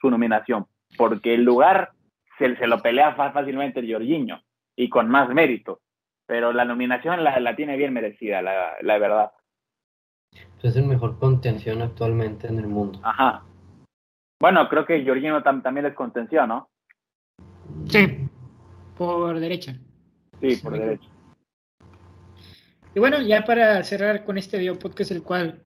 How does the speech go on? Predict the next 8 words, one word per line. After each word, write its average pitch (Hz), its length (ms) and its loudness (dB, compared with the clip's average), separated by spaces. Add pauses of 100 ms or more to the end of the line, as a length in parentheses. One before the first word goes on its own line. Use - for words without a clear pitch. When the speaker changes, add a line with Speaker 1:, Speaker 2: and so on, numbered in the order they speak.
Speaker 3:
me 170 80 -6
gustó 160 260 -2
mucho, 208 340 2
el, 180 100 2
el 151 500 -4
hermoso 185 400 4
regreso, 185 480 2
¿no? 196 240 0